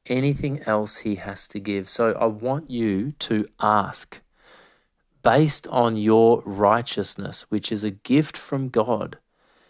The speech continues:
it is the righteousness of Jesus Christ giving you the equal right as Jesus has to approach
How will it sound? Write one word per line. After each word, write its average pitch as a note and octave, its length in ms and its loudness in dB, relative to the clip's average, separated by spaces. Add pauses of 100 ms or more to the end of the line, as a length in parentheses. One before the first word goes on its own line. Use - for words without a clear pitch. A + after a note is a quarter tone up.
(200)
it A2+ 180 4
is G#2+ 160 2
the A2 120 2
righteousness B2 840 0
of G#2+ 120 -4
Jesus A2 360 0
Christ G2 500 -2 (560)
giving D3+ 420 4
you C3 520 6
the A2+ 580 0 (540)
equal E3 520 4
right A#2+ 460 2 (160)
as G2+ 260 -2
Jesus G#2+ 500 -2
has G2 260 -2
to - 240 -2
approach C#3 840 0